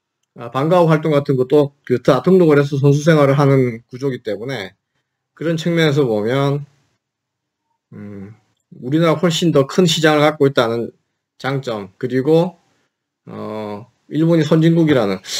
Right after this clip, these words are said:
다만 일본이 지금 과연 선진국인가? 제가 알기로는 지금 대기업의 평균 임금이 우리나라보다도 오히려 낮고, 그 다음에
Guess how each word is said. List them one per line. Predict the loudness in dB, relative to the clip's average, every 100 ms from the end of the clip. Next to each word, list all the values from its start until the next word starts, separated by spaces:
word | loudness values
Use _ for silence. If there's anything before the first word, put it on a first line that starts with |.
| -10 -6 -4 -2
다만 | 0 2 2 2
일본이 | -2 2 2 2
지금 | 2 2 4
과연 | 4 2 2 0
선진국인가? | 0 2 0 0 0 2 2 2
제가 | 2 2 2
알기로는 | 2 2 2 0
지금 | 0 0 2
대기업의 | 2 2 4 2 2
평균 | -2 2 2
임금이 | 4 2 2 2
우리나라보다도 | 2 4 4 4 2 2 2
오히려 | 2 2
낮고, | 2 0 -2 -10 -10 -12
그 | -14
다음에 | -12 -10 -8 -8